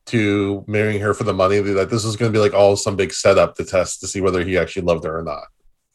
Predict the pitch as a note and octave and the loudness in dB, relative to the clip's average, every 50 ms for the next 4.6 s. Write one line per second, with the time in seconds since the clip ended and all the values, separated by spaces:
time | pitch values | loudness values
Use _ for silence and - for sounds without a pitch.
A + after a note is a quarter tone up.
0 | _ _ _ _ - A2 A2+ - - A2+ G2+ F#2+ G2+ - - F2 E2+ E2+ E2 E2 | _ _ _ _ 2 2 2 4 2 4 4 4 4 4 2 2 2 2 0 -4
1 | E2 - F2+ E2 D#2 E2 D#2+ D2 D2+ D#2 F2 F2 E2+ E2 E2+ E2+ F2+ F#2 - - | -6 -8 -8 -8 -4 -2 -2 -2 -2 -2 -2 -4 -4 -4 -6 -8 -10 -12 -14 -18
2 | _ _ _ _ _ _ _ _ _ _ _ - - F#2 F#2 F2 E2 F#2+ E2+ E2 | _ _ _ _ _ _ _ _ _ _ _ -14 -10 -8 -8 -4 0 2 4 4
3 | E2 E2+ E2 F2 F2+ F2 F2 E2+ G#2 G2 - - - A2+ A2 G2 F#2 F2 F2 F2 | 4 4 2 -2 -4 -4 -2 0 0 -2 -2 -2 -2 0 2 4 4 4 4 4
4 | F2 E2 D#2 D2 D2+ E2 E2 F2+ F2 E2+ E2+ - | 4 4 4 4 2 2 2 2 0 0 -2 -6